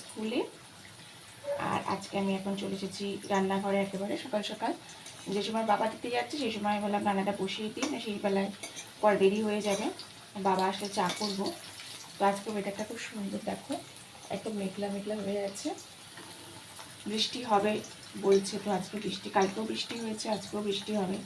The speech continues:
তো ওয়েদারটা খুব ভালো আছে, কদিন যে গরম পড়েছিল, তারপরে এরকম ওয়েদারটা খুব ভালো লাগছে একদম, মানে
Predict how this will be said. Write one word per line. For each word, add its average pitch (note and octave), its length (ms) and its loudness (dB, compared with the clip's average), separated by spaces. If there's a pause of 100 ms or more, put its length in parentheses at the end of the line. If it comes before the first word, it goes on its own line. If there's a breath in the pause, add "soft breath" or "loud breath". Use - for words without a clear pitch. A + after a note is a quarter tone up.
(1160)
তো - 120 -8
ওয়েদারটা G#3 360 2
খুব A#3+ 180 -4
ভালো G3 160 6 (120)
আছে, G3+ 140 -2 (100)
কদিন G3 260 6
যে A3+ 140 2
গরম G3 240 8
পড়েছিল, B3+ 320 -2 (760)
তারপরে F#3+ 280 2 (100)
এরকম G3+ 240 2
ওয়েদারটা G3 380 2
খুব C4 180 -2
ভালো F#3+ 220 4
লাগছে F3 340 -4
একদম, F3+ 280 -6 (760)
মানে G3+ 140 0